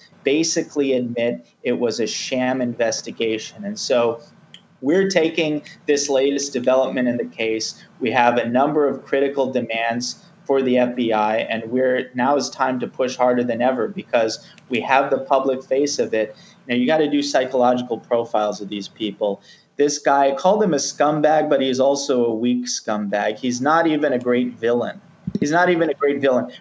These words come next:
We have great villains like Mike Chertoff. If you just look at his face, it's like it's from another world. Mike Chertoff, go look at that face. He's somebody who can carry <laughs> dark secrets on his shoulders like it's nothing.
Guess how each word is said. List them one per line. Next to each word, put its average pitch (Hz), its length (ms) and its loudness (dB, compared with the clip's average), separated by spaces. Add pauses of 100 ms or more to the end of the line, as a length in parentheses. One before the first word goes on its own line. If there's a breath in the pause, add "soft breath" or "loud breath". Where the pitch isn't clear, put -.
We 175 80 2
have 185 160 2
great 190 280 2
villains 175 400 2
like 139 220 2
Mike 135 480 0
Chertoff. 135 540 2
If 120 160 -6
you - 200 -4
just 135 120 -4
look 147 200 2
at 143 60 4
his 123 260 -2
face, 135 320 0
it's 120 200 -8
like 123 240 2
it's 123 120 -10
from 123 220 2
another 120 560 2
world. 110 480 0
Mike 113 260 -4
Chertoff, 120 480 0
go 123 120 2
look 127 240 0
at 98 100 -2
that 117 300 0
face. - 640 -6
He's 226 180 0
somebody 156 640 4 (180 loud breath)
who 156 140 0
can 143 180 -2
carry 143 380 2
<laughs> 123 160 0
dark 139 240 2
secrets 139 500 -4
on 123 220 0
his 120 180 -2
shoulders 123 540 0
like 123 180 0
it's 107 180 -6
nothing. 113 480 -4